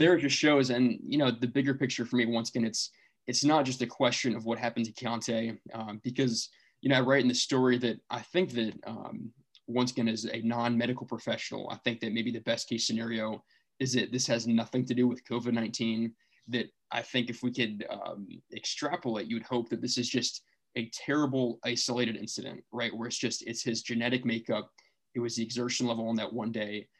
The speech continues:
that hopefully it was a one-time awful incident that he can hopefully recover fully from and get back on the court and live a healthy, full life.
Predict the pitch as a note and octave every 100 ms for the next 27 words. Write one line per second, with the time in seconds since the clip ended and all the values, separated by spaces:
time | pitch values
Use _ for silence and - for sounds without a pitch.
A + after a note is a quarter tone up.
0 | _ - - C#3 C#3 C3+ B2+ A#2 - -
1 | A#2+ A#2+ A#2+ A2+ A#2+ C3+ C3+ B2 A#2+ A2
2 | A#2 A#2+ C3 A#2+ A#2 C3 B2 B2 - -
3 | B2 A#2 A#2+ A#2+ A#2+ A2+ A2+ A2 A2+ -
4 | A#2 A#2+ B2 B2 B2 A#2+ A#2 A#2 A2+ A#2
5 | A2 - D3 C#3 A#2+ A#2+ A2 A2+ A#2 A#2
6 | A2+ - - A2 A#2 - -